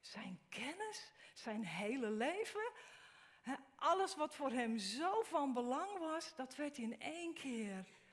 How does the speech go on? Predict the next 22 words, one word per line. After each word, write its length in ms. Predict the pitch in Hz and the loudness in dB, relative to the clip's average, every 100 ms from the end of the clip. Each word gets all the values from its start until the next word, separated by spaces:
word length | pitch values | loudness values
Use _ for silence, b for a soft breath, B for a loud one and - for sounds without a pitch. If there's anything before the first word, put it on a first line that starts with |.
| B B B B B - | B B B B B -12
honderdtachtig 960 | 240 339 285 214 220 285 262 - 247 | -8 -4 -4 -4 -8 -10 -10 -10 -12
graden 540 | - 202 202 190 185 - | -10 -8 -6 -4 -6 -6
omgedraaid. 1000 | - 392 - 233 180 170 175 185 - - - - _ _ _ _ _ _ _ - B B B B B B B B _ _ _ _ _ _ _ _ - - | -10 -10 -10 -8 -6 -8 -10 -12 -18 -16 -16 -16 _ _ _ _ _ _ _ -20 B B B B B B B B _ _ _ _ _ _ _ _ -18 -10
En 80 | 226 | -10
ik 120 | - | 0
dacht 220 | 247 196 | 0 2
bij 180 | 247 226 | 0 0
mezelf: 380 | 220 - 214 214 | 0 -2 -4 0
"Maar 340 | 240 240 233 B B | 0 0 -2 B B
is 180 | 269 247 | -8 -6
het 160 | 294 - | -6 -4
hem 160 | 247 | -4
dan 240 | 240 214 214 | -2 -4 -4
kwalijk 460 | - 381 415 392 | -4 -2 0 0
te 120 | - 208 | -2 -4
nemen 600 | 202 190 185 170 175 180 | -2 -4 -6 -10 -8 -6
dat 200 | 226 190 | -4 -4
hij 200 | 190 190 | -6 -6
het 220 | 190 - | -10 -10
eerst 400 | 202 180 - - | -8 -6 -8 -8
zo 240 | - 180 175 | -12 -10 -8
zag?" 640 | - - 403 - - - | -8 -6 -6 -8 -14 -16